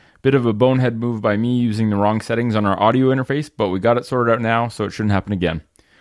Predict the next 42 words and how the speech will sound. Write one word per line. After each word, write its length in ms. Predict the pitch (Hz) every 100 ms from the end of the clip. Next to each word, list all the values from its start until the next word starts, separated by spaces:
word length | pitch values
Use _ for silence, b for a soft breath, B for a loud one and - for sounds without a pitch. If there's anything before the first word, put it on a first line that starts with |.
| b b
I 60 | -
also 180 | 147 190
want 100 | 170
to 40 |
let 120 | 156
everyone 220 | 143 135 123
know 140 | 127
that 140 | 117
we're 80 | 107
working 320 | 110 131 147
hard 180 | 110 117
to 80 | 117
get 140 | 98
better 240 | 98 101 104
at 100 | 95
this 120 | 87
whole 120 | 101
podcasting 680 | 85 98 95 - 82 - 85
thing, 240 | - 80 76 b b b
trying 220 | - 120
to 80 | 110
avoid 280 | 95 120 120
swearing, 460 | 120 117 110 110
get 120 | 104 104
rid 160 | 113
of 60 | 104
annoying 300 | 104 113 104
habits 460 | 95 101 104 -
that 120 | 110 101
I 40 |
realized 440 | 98 107 104 98
we 60 | 98
were 60 | 95
doing, 400 | 98 104 107 92
like 160 | 87
saying, 260 | - 101 95
um, 420 | - 107 104 104 101 -
again, 580 | 101 90 104 107 104 101
like, 440 | 98 101 107 - - b b b
way 160 | 117
too 160 | 120 117
much, 460 | 110 110 - -